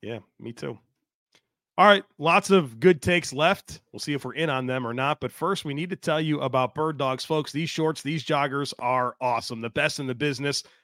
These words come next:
Love their way they're designed. They got that, uh, that stretch khaki material that is designed f-, to fit slimmer through your thigh, give you a sculpted look.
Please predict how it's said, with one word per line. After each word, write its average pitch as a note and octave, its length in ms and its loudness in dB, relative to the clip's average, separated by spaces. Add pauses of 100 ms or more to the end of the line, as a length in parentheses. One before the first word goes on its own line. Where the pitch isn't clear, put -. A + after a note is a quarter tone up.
(240)
Love G3+ 360 4
their G3 120 10
way F#3+ 200 8
they're E3+ 160 6
designed. D3+ 520 2
They C#3 80 -2
got D3+ 220 2
that, C#3+ 300 0
uh, C3+ 200 4 (600)
that C#3 160 -2
stretch - 420 0
khaki F3+ 380 -2
material D3 580 -2
that B2+ 260 -4 (200)
is C#3 120 -6
designed E3+ 340 2
f-, - 260 -20
to D#3+ 100 -2
fit E3+ 220 -4
slimmer F3 280 0
through E3+ 140 -2
your C#3+ 140 0
thigh, C#3+ 320 0
give D#3+ 180 -4
you D3+ 60 0
a C3+ 40 -2
sculpted D3+ 520 -4
look. C#3 340 -4